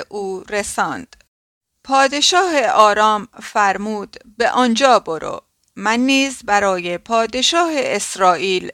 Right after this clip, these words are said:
نامه‌ای خواهم فرستاد.' کتاب دوم پادشاهان باب پنج آیات یک تا پنج. و همچنین در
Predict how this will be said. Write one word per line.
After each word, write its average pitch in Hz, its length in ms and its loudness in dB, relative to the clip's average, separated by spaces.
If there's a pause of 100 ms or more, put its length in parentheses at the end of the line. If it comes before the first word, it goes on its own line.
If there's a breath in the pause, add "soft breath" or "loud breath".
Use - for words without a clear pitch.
(120)
نامه‌ای 247 680 2
خواهم 165 520 -2
فرستاد.' - 840 -8 (680)
کتاب 208 440 2
دوم 185 640 -6
پادشاهان 262 1120 2
باب 196 340 -2
پنج 202 540 -2
آیات 196 480 -2
یک 226 840 -2
تا 190 380 2 (100)
پنج. - 560 -8 (760)
و 262 140 0
همچنین 240 680 -4
در 220 240 4